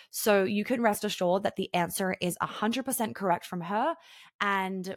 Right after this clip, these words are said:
whether that's because she already knows the answer because she's gone through the same question before,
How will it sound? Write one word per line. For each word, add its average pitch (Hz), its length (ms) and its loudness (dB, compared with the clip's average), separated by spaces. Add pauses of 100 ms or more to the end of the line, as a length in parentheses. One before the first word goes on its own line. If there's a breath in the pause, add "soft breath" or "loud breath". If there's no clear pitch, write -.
(140)
whether 196 300 0
that's 185 200 2
because 175 460 0
she - 240 -4
already 175 200 2
knows 170 180 2
the - 140 -4
answer 170 300 0
because 170 240 -4
she's - 160 -4
gone 160 200 0
through 160 240 -2 (140)
the 160 60 -4
same 165 200 -2
question 156 320 -6
before, 302 360 4